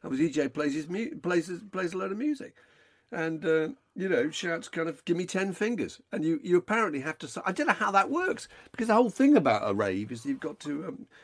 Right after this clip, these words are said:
is physical movement and proximity with other people, isn't it? But you have to <laughs> sit in your car and, uh, somehow kind of, um, you know, get involved. That's bizarre,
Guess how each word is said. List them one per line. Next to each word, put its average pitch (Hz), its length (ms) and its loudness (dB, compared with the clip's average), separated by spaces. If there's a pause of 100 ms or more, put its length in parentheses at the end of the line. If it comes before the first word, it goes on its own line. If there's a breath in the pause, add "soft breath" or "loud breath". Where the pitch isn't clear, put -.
is - 140 -4
physical 165 400 -2
movement 160 540 0
and 143 100 -12
proximity 175 460 -4
with 175 140 -4
other 185 120 -10
people, 190 320 -4
isn't 131 140 -6
it? 117 80 -6
But - 80 -6
you - 60 -4
have 120 100 -4
to - 100 -12
<laughs> - 20 -16
sit - 280 0
in 185 100 -4
your 170 240 2
car 302 520 -4 (520 loud breath)
and, 143 320 -10
uh, 147 280 -6
somehow 160 420 -8
kind 143 240 -10
of, - 160 -16
um, 156 280 -8
you 180 140 -6
know, 165 240 -10 (160)
get 165 160 0
involved. 185 540 -6 (180)
That's - 120 -16
bizarre, 76 280 -10